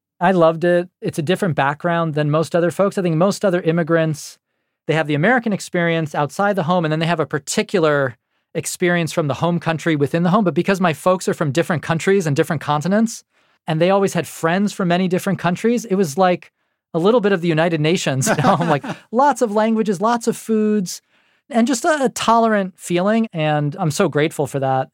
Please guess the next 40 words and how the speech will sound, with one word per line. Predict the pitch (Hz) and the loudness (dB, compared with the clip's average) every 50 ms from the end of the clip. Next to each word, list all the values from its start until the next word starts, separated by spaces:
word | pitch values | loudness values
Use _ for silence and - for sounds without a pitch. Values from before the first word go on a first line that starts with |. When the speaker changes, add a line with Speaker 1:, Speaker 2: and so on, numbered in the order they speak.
| _ | _
Speaker 1:
I | - 170 | 0 2
also | 185 202 185 - 196 | 2 2 0 0 0
got | 196 180 165 | 0 0 0
to | - 156 | -2 -6
travel | - - 156 143 147 156 165 165 151 | -4 -2 0 0 2 2 0 -2 -2
to | - - 139 | -2 -4 -4
visit | 120 123 147 143 147 151 143 143 147 _ - | -2 0 0 0 2 0 0 0 -4 _ -16
family | - - 151 143 143 147 151 147 147 147 139 | -8 -4 -2 0 0 0 0 0 0 0 0
in | 135 139 123 | 0 0 0
South | - - 139 127 - | 0 0 0 0 0
America | 143 156 170 185 190 180 - 180 | 2 2 2 2 2 0 0 0
and | 160 143 | 0 2
in | 139 | 0
Eastern | 147 143 - - 147 135 | 0 -2 -2 -2 -2 2
Europe. | 135 147 156 156 147 | 2 4 4 4 2
And | 151 143 | 0 -2
of | 131 | 0
course, | - 165 156 - - - _ | 0 0 0 0 -4 -8 _
I | - 147 | -4 -2
was | 147 135 | -2 -2
a | 127 | -6
kid | - - 175 180 160 | -4 -2 0 0 0
in | 151 139 | 0 0
the | 135 | 0
seventies | - 170 170 165 170 143 139 120 | 0 0 0 2 0 -2 -2 0
and | 139 143 | 0 0
eighties | 147 151 160 160 147 123 143 | 2 2 2 2 0 0 0
when | 147 143 143 139 135 135 127 120 - _ _ _ _ _ _ _ _ _ _ _ | 0 2 2 2 0 -2 -4 -6 -8 _ _ _ _ _ _ _ _ _ _ _
Poland | - - 185 185 190 190 175 151 | -2 0 2 4 4 2 2 0
was | 139 - | -2 -2
still | - 170 143 - | 0 0 -2 0
communist. | - 147 156 160 170 185 196 226 220 - - - - _ _ _ _ _ _ _ _ _ _ _ _ _ | 0 0 0 0 0 0 0 0 -2 -4 -8 -16 -20 _ _ _ _ _ _ _ _ _ _ _ _ _
And | - 147 147 147 147 143 | -4 -2 0 0 0 2
that | 143 160 208 | 2 2 2
was | 247 247 247 | 2 0 0
a | 254 | 0
different | 214 262 240 285 269 233 | 0 0 0 0 0 0
experience. | - - - 202 196 208 180 131 113 110 - - _ | -2 0 0 0 2 2 2 0 -2 -6 -10 -14 _
It | 170 180 175 | -4 -4 0
really | 165 190 202 196 190 185 175 170 175 | 2 2 2 2 2 2 0 -2 -6